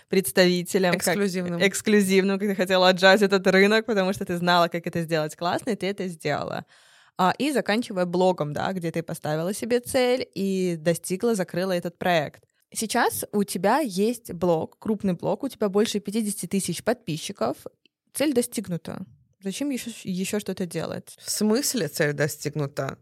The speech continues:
Speaker 2: Ира! <laughs> Цели никогда... э, цели достигаешь, и вот этот голод, который я говорю, что если у человека нет голода, нет, э, и достижений, он просто становится больше.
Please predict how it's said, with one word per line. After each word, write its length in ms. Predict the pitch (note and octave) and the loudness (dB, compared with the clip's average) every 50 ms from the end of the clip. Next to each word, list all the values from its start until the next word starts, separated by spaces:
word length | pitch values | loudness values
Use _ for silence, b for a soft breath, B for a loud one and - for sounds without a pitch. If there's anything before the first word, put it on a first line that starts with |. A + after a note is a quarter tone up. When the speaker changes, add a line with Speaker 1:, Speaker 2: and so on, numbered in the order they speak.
| _ - | _ -4
Speaker 2:
Ира! 600 | F#3+ G#3+ A#3 D4+ D4 A#3 F#3 D#3+ D#3 D3 E3 E3 F3+ | -2 0 2 4 6 8 8 8 8 6 4 2 2
<laughs> 1600 | A3+ A#3 - F#4 F#4 F#4 - - - - - B4+ G#4 - - - - B3+ B3+ - - - A#4+ B4+ G#4+ F#4+ F4+ D4 D4 A#3+ - - | 2 4 4 4 2 2 -2 -8 -4 0 4 4 4 4 2 2 2 2 2 0 0 0 0 0 0 0 -2 -2 -4 -6 -8 0
Цели 300 | - A#3+ A#3+ B3 B3 B3 B3+ | 4 4 6 6 4 2 2
никогда... 460 | - C4+ B3 A#3 A#3 A#3+ A#3+ A#3 - | 0 0 2 6 6 8 8 6 4
э, 500 | - - G3+ G3+ G#3 G#3 G3+ G3+ G3 F#3 F#3+ - - F#3 | 2 2 4 4 6 6 4 4 2 0 -6 -12 -10 -2
цели 480 | - A#3 A#3+ C#4 D4 C4 G#3 - - _ _ - | 2 4 4 4 6 4 2 0 -2 _ _ -4
достигаешь, 840 | G3+ G#3 G3+ - G#3 F3 - F3+ E3+ D#3 E3 A#3+ D4+ - - - - _ _ _ _ - | -4 -2 -2 -2 -4 -2 0 2 4 6 6 4 4 2 -2 -4 -6 _ _ _ _ -4
и 460 | F#3+ F#3+ F#3 F#3 F3+ F3+ F3+ F3+ - - _ - - - - | -2 0 0 0 0 0 0 -2 -4 -8 _ -20 -20 -14 -8
вот 200 | - E3+ F#3 F3+ | -6 -4 -4 -4
этот 220 | G3 F3+ F3+ E3+ E3+ | -4 -6 -8 -12 -10
голод, 440 | E3 E3 E3+ F#3 - F#4+ F#4+ - | -6 -4 -2 0 0 0 -2 -4
который 320 | - - - - F#3+ F#3 F#3 | -6 -8 -6 -4 -2 -2 -2
я 60 | E3+ | -4
говорю, 220 | E3+ E3 F3 E3 | -4 -4 -6 -6
что 180 | D#3 - - F2+ | -6 -6 -6 -6
если 200 | F3+ - - F2+ | -4 -4 -4 -6
у 40 | E3 | -6
человека 320 | - - F2+ E3+ - - | -4 -4 -4 -4 -4 -6
нет 160 | F3 F3 - | -6 -6 -6
голода, 380 | A#2+ - A3+ C#4+ E4+ C4 G3+ G3 | -6 -4 -2 -2 -2 -2 -4 -4
нет, 300 | F#3+ G3 G3+ G#3 - - - - - - | -4 -4 -4 -6 -8 -12 -20 -16 -10 -6
э, 280 | F#3+ - - - - | -4 -4 -4 -4 -4
и 20 | - | -6
достижений, 560 | F3 F3 - - G3 E3+ F3+ E3+ F3 E3+ F3 b b b b b b b b b b b b b _ _ | -8 -8 -8 -8 -6 -4 -4 -4 -4 -4 -6 b b b b b b b b b b b b b _ _
он 120 | - G#3 G3+ | -4 -4 -2
просто 280 | A3 A#3+ A#3 - D4+ C#4 | -4 -4 -4 -4 -4 -6
становится 400 | A3+ - - C#4 C#4+ - - C#4+ | -6 -8 -8 -6 -6 -6 -6 -8
больше. 600 | A#3+ A#3+ B3 A#3 G3+ F3+ E3 - - - - - | -6 -4 -2 -2 -2 -2 -4 -8 -10 -12 -14 -16